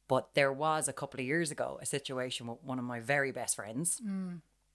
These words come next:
Speaker 1: And I thought there was something going on. She didn't. I felt like I was just on the outside.
Speaker 2: Okay.
Speaker 1: To
Speaker 2: Something was off.
Speaker 1: Something was off.
Speaker 2: Yeah.
Speaker 1: Something was really off.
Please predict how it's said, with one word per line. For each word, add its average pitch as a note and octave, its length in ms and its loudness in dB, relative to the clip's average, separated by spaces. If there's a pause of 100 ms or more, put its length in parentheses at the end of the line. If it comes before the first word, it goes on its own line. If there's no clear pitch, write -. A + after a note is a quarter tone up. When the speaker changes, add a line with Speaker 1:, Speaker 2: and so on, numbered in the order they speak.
(540)
Speaker 1:
And C3 540 4 (160)
I C#3+ 160 8
thought C#3 200 -2
there B2+ 100 -2
was B2 140 -2
something C3 280 -4
going A#2+ 240 -6
on. A#2+ 360 -2 (360)
She D3 340 4
didn't. B2 400 -2
I D#3+ 80 6
felt G#3 160 6
like F3 140 6
I D#3+ 40 8
was C#3+ 120 2
just D3 160 0
on C3+ 80 2
the C3 100 6
outside. B2 420 0 (360)
Speaker 2:
Okay. D#3+ 300 -4 (140)
Speaker 1:
To C#3 540 6
Speaker 2:
Something C#4 300 0
was G#3 120 2
off. D3+ 420 -2 (120)
Speaker 1:
Something D4 380 8
was G3+ 120 10
off. - 540 10
Speaker 2:
Yeah. E3 300 -4 (200)
Speaker 1:
Something B3+ 280 6
was A3 140 6
really E3 400 4
off. - 460 4